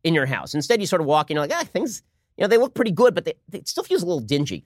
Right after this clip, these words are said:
That's 'cause you're not thinking about the window coverings. If you took a look at your blinds, you'd be like, "Ah, ah," and then you would want to replace them. And then when you want to replace them, you would check out blinds dot com, because blinds dot com makes it really fast and really easy to shop for the best blinds on the market, which is why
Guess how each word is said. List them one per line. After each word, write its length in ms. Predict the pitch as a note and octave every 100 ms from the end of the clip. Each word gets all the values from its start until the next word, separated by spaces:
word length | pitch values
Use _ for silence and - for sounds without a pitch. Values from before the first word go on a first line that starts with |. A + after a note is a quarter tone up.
| _ -
That's 140 | D#3
'cause 140 | A#3+
you're 100 | G3
not 140 | F#3+ -
thinking 260 | F3+ D3+
about 180 | D3+ C3+
the 60 | C#3
window 300 | F3 F3 G#2
coverings. 400 | G2 D#2 C#2 G2+
If 100 | A2
you 60 |
took 180 | B2 A#3+
a 60 | F#3+
look 160 | F#3
at 40 | D3
your 100 | C#3
blinds, 300 | C#3 D#3+ A2+
you'd 80 | A#2+
be 60 |
like, 120 | A#2+
"Ah, 280 | F#3 B3+ - -
ah," 340 | A#4+ C#4+ G3 - _ _
and 140 | - C#3+
then 80 | D3+
you 80 |
would 60 | C#3
want 180 | C#3+ B2+
to 80 | B2
replace 340 | - D4 -
them. 260 | - B1 - _ -
And 120 | C#3+
then 140 | B3+ A3+
when 100 | G3+
you 80 |
want 180 | G3 D4+
to 80 | F3+
replace 300 | C3 A#2 -
them, 160 | D3+ D#3+ -
you 80 | E3
would 120 | F3+
check 200 | F#3 F3
out 140 | E3 B2+
blinds 340 | C#3 C#3 C3+
dot 160 | B2+ B2+
com, 200 | B2+ F#2+
because 200 | C#3 C3+
blinds 400 | C#3+ F#3 A#3 F#3+
dot 200 | F3 C3
com 260 | D3+ A#2
makes 180 | A#2 -
it 80 | G2+
really 300 | C3 G3 F3+
fast 360 | D3 B2+ B2+ _ _ -
and 180 | C3+
really 220 | C#3 F3 D#3+
easy 340 | D#3 C#3 A2
to 140 | B2+
shop 360 | A#2 D#3+ C3+ C#3 _ -
for 100 | C#3
the 60 |
best 280 | C#3+ C#3 A2
blinds 380 | C3 B2+ A#2+ G2+ _ _
on 80 | C3+
the 80 | C#3
market, 260 | B2+ A#2 E2+
which 140 | G2
is 80 | G#2
why 180 | G2+